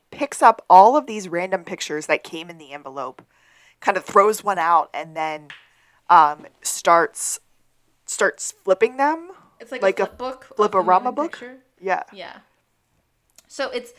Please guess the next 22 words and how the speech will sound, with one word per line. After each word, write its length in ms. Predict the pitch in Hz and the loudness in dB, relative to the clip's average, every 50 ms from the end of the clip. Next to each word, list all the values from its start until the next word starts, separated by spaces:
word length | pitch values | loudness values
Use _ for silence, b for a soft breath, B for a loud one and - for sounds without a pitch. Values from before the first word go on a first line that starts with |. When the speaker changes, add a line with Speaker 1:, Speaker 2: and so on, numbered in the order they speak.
| b b b b b b - | b b b b b b -12
Speaker 2:
Gus's 340 | 269 302 294 381 359 - | -12 -12 -10 -12 -16 -16
hand 440 | 269 262 247 254 254 226 202 196 202 _ | -14 -14 -12 -10 -10 -10 -12 -14 -16 _
throwing 280 | - 233 233 226 226 | -14 -12 -12 -12 -12
away 160 | 220 214 220 | -12 -12 -12
his 180 | 240 247 202 - | -12 -14 -18 -16
gum 240 | - 226 214 220 226 | -12 -10 -10 -8 -8
wrapper 260 | 214 196 196 - 180 | -10 -12 -10 -12 -14
earlier 400 | - 196 240 247 233 208 196 190 | -12 -12 -12 -12 -10 -10 -10 -8
on 180 | 190 185 190 190 | -8 -8 -8 -10
our 140 | 185 185 190 | -12 -12 -10
walk 240 | 190 208 262 294 277 | -8 -8 -8 -8 -10
and 100 | 240 - | -16 -14
talk 260 | 220 196 196 233 - | -12 -12 -12 -12 -14
towards 280 | - - 196 196 202 - | -18 -18 -18 -18 -18 -20
the 80 | 254 | -18
psych 260 | - - 370 403 - 269 | -14 -12 -12 -10 -8 -8
office. 480 | 175 - - - - - - - _ _ _ _ _ _ - | -10 -10 -12 -16 -20 -20 -20 -20 _ _ _ _ _ _ -8
"Ah, 260 | - 392 427 392 370 339 | -6 -4 -4 -2 -4 -4
we 80 | 381 | -6
gotta 240 | - 392 381 381 392 | -4 -4 -4 -4 -4
go." 460 | 381 392 381 370 349 277 226 190 - - | -4 -4 -2 -2 -2 -4 -4 -6 -8 -8
And 240 | - 247 254 226 | -8 -8 -8 -10